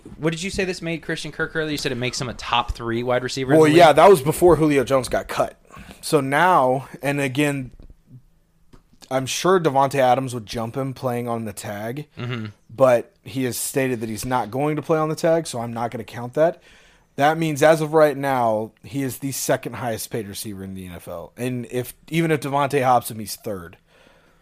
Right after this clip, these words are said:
Speaker 1: Which is, it's crazy.
Speaker 2: Twenty-one million dollars a year. He gets paid more than Tyreek Hill. He gets paid more than Stephon Diggs. He gets paid more than Davante Adams. He gets paid more than Keenan Allen.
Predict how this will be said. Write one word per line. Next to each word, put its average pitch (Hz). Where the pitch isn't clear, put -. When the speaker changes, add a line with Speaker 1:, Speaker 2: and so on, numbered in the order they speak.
Speaker 1:
Which -
is, 123
it's 87
crazy. 175
Speaker 2:
Twenty-one 143
million 139
dollars 127
a 110
year. 82
He 127
gets 139
paid 131
more 120
than 113
Tyreek 110
Hill. 175
He 120
gets 101
paid 101
more 98
than 95
Stephon 90
Diggs. 147
He 127
gets 110
paid 104
more 101
than 95
Davante 95
Adams. 147
He 131
gets 117
paid 101
more 90
than 85
Keenan 92
Allen. 127